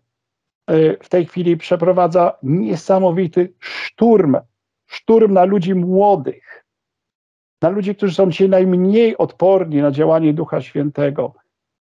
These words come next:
e, którzy, którzy coraz bardziej oddają się, e, sprawom ciemności, którzy są, mają takie pranie mózgów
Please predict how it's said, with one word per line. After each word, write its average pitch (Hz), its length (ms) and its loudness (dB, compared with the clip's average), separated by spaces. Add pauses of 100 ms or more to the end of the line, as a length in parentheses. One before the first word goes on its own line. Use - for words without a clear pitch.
(200)
e, 165 360 2
którzy, 180 680 0
którzy 180 400 0 (180)
coraz 175 340 0
bardziej 165 600 -2
oddają 180 520 0
się, 170 300 -2 (480)
e, 156 40 0 (560)
sprawom 175 460 -2
ciemności, 170 640 -2
którzy 170 280 -4
są, 180 240 0 (400)
mają 170 200 0
takie 196 260 -2
pranie 180 440 0
mózgów 175 680 -4